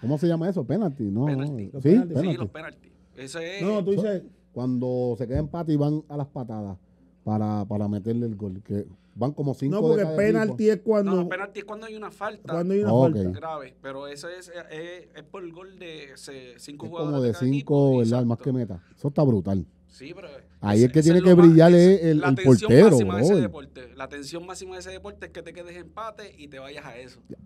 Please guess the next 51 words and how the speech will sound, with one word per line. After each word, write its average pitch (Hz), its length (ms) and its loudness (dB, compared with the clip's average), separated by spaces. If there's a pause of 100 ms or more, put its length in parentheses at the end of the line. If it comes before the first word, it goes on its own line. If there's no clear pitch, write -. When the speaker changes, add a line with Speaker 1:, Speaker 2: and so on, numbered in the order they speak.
(140)
Speaker 1:
eso 101 140 -4
está, 160 320 -6
eso 101 120 -10
está 123 200 -14
fuerte, 110 340 -10
papi. 80 180 -8
El 110 100 -2
portero 107 520 -2
es 127 100 2
el 101 40 -8
que 110 320 0
ahí 104 140 0
Speaker 3:
Sí, 160 100 2
Speaker 1:
está 190 160 2
Speaker 3:
porque 214 160 6
ahí, - 60 6
Speaker 1:
muerto. 170 280 6
Speaker 3:
ahí 170 200 6
donde 185 520 2
el 170 140 0
portero 156 560 0
es 175 60 2
el 170 40 -8
que 175 220 -2
Speaker 1:
¿Se - 140 0
Speaker 3:
decide. 180 140 2
Speaker 1:
crece 190 400 4
o 117 520 0
Speaker 3:
Sí, 156 220 -2
Speaker 1:
lo 120 140 6
Speaker 3:
el 127 40 6
que 147 80 8
Speaker 1:
linchan? 151 240 2
Speaker 3:
decide 190 140 2
la 175 80 -2
suerte 175 280 -4
del, 165 240 -4
del 147 140 -4
equipo. 139 320 -8 (380)
Speaker 1:
Wow. 92 160 -12
Speaker 2:
Felicitaciones 127 680 -18
a 151 120 -18
la 151 100 -16
gente 151 260 -18
de 160 80 -16
Italia. 131 560 -16 (380)
Oye, 180 360 -10
entre 143 260 -16
otras 156 260 -16
cosas, 180 380 -18
¿verdad? 143 440 -16